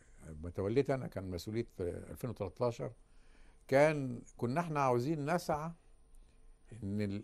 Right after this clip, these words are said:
الدوري يستمر. فالدوري مش ممكن يستمر إلا إذا الدولة أكدته.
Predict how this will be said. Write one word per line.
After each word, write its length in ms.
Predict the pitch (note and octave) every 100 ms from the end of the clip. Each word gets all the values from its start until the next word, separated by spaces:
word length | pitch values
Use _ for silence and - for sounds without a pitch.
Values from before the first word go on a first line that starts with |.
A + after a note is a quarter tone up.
| -
الدوري 500 | F#2+ F2 C3+ D#3 C3
يستمر. 460 | A2+ - A2 G2 - - - - -
فالدوري 440 | - F2 C#3 F3
مش 200 | D#3 -
ممكن 260 | E3+ D#3+ C#3
يستمر 580 | B2+ - B2+ D#3 C#3+ B2+ A#2+
إلا 220 | B2 B2
إذا 160 | G#2+
الدولة 460 | A2 G#2 D3 C#3+ D3+ - - - - A2+
أكدته. 520 | - B2 D#3+ -